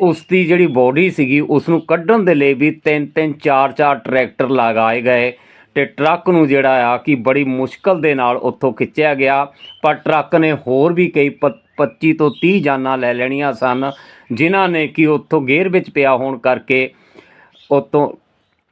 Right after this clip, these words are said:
ਨੱਠ ਕੇ ਜਾਨ ਬਚਾਈ, ਜਿਸ ਦੇ ਵਿੱਚ ਤੁਹਾਡਾ ਇਹ ਪੱਤਰਕਾਰ ਕੈਥ ਵੀ ਸ਼ਾਮਲ, ਸ਼ਾਮਲ ਸੀਗਾ। ਬੜੀ ਮੁਸ਼ਕਲ ਦੇ ਨਾਲ ਅਸੀਂ ਉੱਥੋਂ ਬੜੀ ਤੇਜ਼ੀ ਦੇ ਨਾਲ ਭੱਜੇ।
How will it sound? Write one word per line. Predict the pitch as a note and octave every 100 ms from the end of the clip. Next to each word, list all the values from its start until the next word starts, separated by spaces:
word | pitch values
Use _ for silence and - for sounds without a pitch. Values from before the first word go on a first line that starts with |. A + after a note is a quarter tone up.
| _ -
ਨੱਠ | D3+ D#3 A#2+ -
ਕੇ | F#3+ G3
ਜਾਨ | D#3+ D3+
ਬਚਾਈ, | C#3 C3 C#3 C#3+
ਜਿਸ | C3 B2
ਦੇ | B2+ C#3+
ਵਿੱਚ | C#3 B2
ਤੁਹਾਡਾ | D3 C3+ A2+ B2+
ਇਹ | C3+
ਪੱਤਰਕਾਰ | C3+ A2+ C3 B2+ C3+
ਕੈਥ | B2 B2+ B2 C3+
ਵੀ | C#3+
ਸ਼ਾਮਲ, | C3+ B2 B2
ਸ਼ਾਮਲ | A#2 B2 A#2+ B2
ਸੀਗਾ। | - B2+ C3
ਬੜੀ | A#2 B2+ C#3
ਮੁਸ਼ਕਲ | C3 A#2+ - D#3
ਦੇ | D3
ਨਾਲ | C3+ B2+ C3
ਅਸੀਂ | C3 C#3
ਉੱਥੋਂ | B2+ D3+
ਬੜੀ | C3 C3
ਤੇਜ਼ੀ | B2+ B2+ A#2 C3
ਦੇ | C3+
ਨਾਲ | C3 B2
ਭੱਜੇ। | A2+ C#3 G#2+ A2+ C3